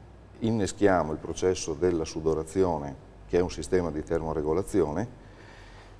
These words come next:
Se fa freddo, perché viene la pelle d'oca, perché il... Ehm, il nostro organismo tenta di sviluppare una maggiore produzione di calore attraverso questo meccanismo che riguarda la muscolatura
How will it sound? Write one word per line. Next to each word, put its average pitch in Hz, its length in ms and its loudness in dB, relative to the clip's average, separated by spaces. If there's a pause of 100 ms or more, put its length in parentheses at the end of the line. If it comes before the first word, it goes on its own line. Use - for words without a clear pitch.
Se - 240 8
fa 120 140 4
freddo, 80 580 4 (440)
perché 87 280 4
viene 85 260 4
la 80 100 0
pelle 78 300 0
d'oca, 78 400 0 (680)
perché 90 540 6
il... 78 560 0
Ehm, 67 1200 -2 (560)
il 78 80 -8
nostro 92 280 0
organismo 90 540 2 (180)
tenta 104 600 4
di 92 300 -2
sviluppare 82 680 2
una 85 200 0
maggiore 82 480 4
produzione 78 500 0
di 76 120 -2
calore 85 400 4
attraverso 78 440 0
questo 78 300 -2
meccanismo 76 580 -4
che - 80 -6
riguarda 78 380 0
la 71 100 -6
muscolatura 71 720 -4